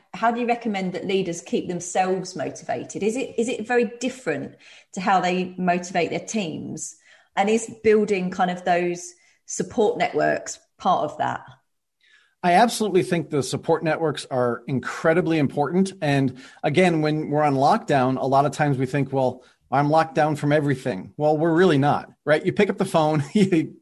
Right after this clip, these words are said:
Speaker 2: get on a Zoom call, you can be connected to other people. So that, I think that's really critical is to, is to keep that going. And, you know,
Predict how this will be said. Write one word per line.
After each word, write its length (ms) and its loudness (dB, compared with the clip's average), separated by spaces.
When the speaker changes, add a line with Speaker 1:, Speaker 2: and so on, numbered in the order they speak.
Speaker 2:
get 140 6
on 100 6
a 60 6
Zoom 240 2
call, 300 2
you 180 4
can 320 4
be 120 2
connected 420 -2
to 100 0
other 140 0
people. 280 -4
So 160 -2
that, 240 0
I 80 -2
think 160 -4
that's 220 -2
really 180 0
critical 520 -2
is 160 -2
to, 200 -4
is 140 -4
to 80 -4
keep 260 -4
that 200 0
going. 320 0
And, 200 -2
you 100 0
know, 320 0